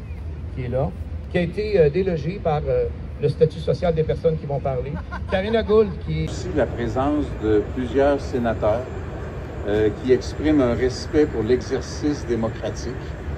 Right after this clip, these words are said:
Speaker 2: Leur devoir, certainement, de contribuer à l'amélioration des pièces législatives, mais le respect de la volonté populaire telle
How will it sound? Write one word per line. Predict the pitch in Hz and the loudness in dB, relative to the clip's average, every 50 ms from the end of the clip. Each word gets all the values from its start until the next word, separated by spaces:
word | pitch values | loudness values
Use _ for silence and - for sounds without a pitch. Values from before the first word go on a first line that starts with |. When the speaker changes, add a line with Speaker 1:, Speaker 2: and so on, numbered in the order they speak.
| - - - - 101 | -8 -8 -6 -2 2
Speaker 2:
Leur | 113 127 135 127 | 4 6 6 6
devoir, | 127 143 147 131 143 160 185 196 185 165 | 6 4 2 4 4 4 4 4 4 2
certainement, | - - - 160 - - - 156 147 139 139 131 123 120 123 131 147 151 | -2 -4 -4 -4 -4 -2 2 4 4 6 6 4 4 2 2 2 2 2
de | 131 127 | 2 2
contribuer | 117 - 135 131 127 123 - 147 135 117 120 127 143 147 | 0 0 0 0 0 0 0 -2 -2 0 0 2 4 4
à | 131 | 4
l'amélioration | 123 131 123 127 127 123 131 131 123 120 123 127 123 - - - 147 151 170 175 156 120 | 4 4 2 2 2 4 4 4 6 6 6 4 4 2 0 -4 -2 -2 -2 -2 -4 -2
des | 113 104 104 | -2 -2 -2
pièces | - - 123 131 135 127 - - | -2 2 4 4 4 4 2 -2
législatives, | 131 113 101 - - - 135 117 107 - - 131 127 131 143 156 156 95 107 107 | -2 -2 -2 -2 -4 -4 -2 -2 -2 -2 -2 -4 -4 -4 -4 -4 -4 -4 -4 -2
mais | 110 110 | -2 0
le | 113 120 113 | 0 0 0
respect | 110 - 127 127 - - - - - - 151 147 151 - - - - - - | 0 0 -2 -2 -4 -4 -4 -4 -2 0 2 2 0 0 -2 -4 -6 -4 -2
de | 113 113 | 0 2
la | 120 117 | 2 2
volonté | 113 127 139 139 139 135 127 123 - - - 151 151 151 | 4 6 6 6 6 6 4 2 0 -2 0 0 2 2
populaire | - - - 151 - - - 117 127 131 139 143 143 139 - - | 2 0 0 -2 -2 -2 0 2 2 4 4 4 2 0 0 -2
telle | - 113 - | -4 -4 -4